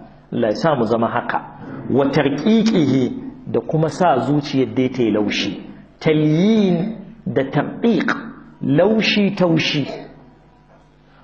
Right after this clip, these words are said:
Wa tahsilil khushu'i, sannan kuma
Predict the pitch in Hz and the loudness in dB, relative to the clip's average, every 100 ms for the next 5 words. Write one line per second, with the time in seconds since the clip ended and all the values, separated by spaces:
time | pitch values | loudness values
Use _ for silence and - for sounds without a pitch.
0 | _ - 151 160 151 - 226 240 202 170 | _ 0 2 0 0 -2 2 4 4 2
1 | 180 - 220 214 165 143 - - - - | 0 0 2 2 4 2 -2 -6 -16 -18
2 | - 196 160 160 180 165 214 220 262 - | -2 0 2 2 2 2 2 4 2 -2
3 | - | -8